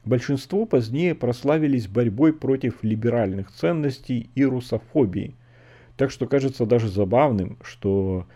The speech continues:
впервые их идейно объединило противостояние проекту, родившемуся когда-то в голове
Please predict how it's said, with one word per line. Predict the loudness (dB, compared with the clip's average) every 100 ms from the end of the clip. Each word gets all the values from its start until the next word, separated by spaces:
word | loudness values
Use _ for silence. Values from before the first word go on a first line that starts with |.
| -20
впервые | -14 -2 0 2 2 2
их | 0 -2 -4 -6
идейно | -6 0 2 2 0
объединило | 0 -2 -2 0 2 4 2 0 -8 -12
противостояние | -8 -4 -2 -2 -2 0 2 2 0 -2
проекту, | -2 0 0 -2 -4
родившемуся | -2 -2 -4 -2 -2 -4
когда-то | -6 -4 -4 -2 -4
в |
голове | 0 2 2 2 -2